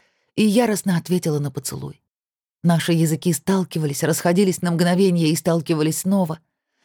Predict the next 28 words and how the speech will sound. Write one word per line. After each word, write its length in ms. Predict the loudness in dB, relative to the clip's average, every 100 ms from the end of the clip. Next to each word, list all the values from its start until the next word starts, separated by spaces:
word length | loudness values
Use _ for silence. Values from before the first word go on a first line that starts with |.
| _
Мыслей 460 | 2 2 2 2 2
не 160 | 2 2
осталось, 580 | 0 0 -2 -2 -6 -6
все, 220 | 0 0
что 160 | 2
я 120 | 0 0
хотела, 420 | -2 0 0 0
дышать 540 | 0 -2 -4 -6 -8
им, 140 | -16 -20 _ -20 -12
чувствовать 640 | 0 2 2 -2 -4 -4
его, 280 | -6 -6 -8 _ _ _ _ _
его 240 | -2 0 0
колючую 480 | 0 0 0 -2
щетину, 600 | -2 -4 -4 0 2 2
его 240 | 2 2 2
силу 460 | 0 0 0 -2 -10 _ _ -2
и 100 | 0
знать, 320 | 4 2 2
что 180 | -2 -2
он 140 | -2
со 160 | -2 -6
мной. 440 | -6 -8 -10 -18 _ _ _ _ _ _ _ _ _ _ _ _ _ _ _ _ _ _
"Это 260 | -10 -4 -2
значит, 500 | 0 0 -2 -4 0
да, 200 | 2 2
моя 260 | -2 -2
ледяная 460 | -2 -2 0 -2 -2
девочка", 500 | -4 -4 -6 -12